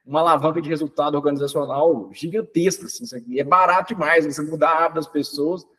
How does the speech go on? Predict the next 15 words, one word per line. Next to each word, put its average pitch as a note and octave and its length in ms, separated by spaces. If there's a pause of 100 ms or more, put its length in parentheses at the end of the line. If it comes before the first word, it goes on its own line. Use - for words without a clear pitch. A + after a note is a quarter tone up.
(200)
pra D#3 140
ter E3+ 160
resultado D#3+ 460
lá D#3+ 100
na F3 100
ponta, A#2 340
assim. - 180
Então, B2 340 (420)
acho B2 220
que D3+ 100
essa D3+ 220
é D#3 40
a - 20
mensagem D#3 400
final. D3+ 520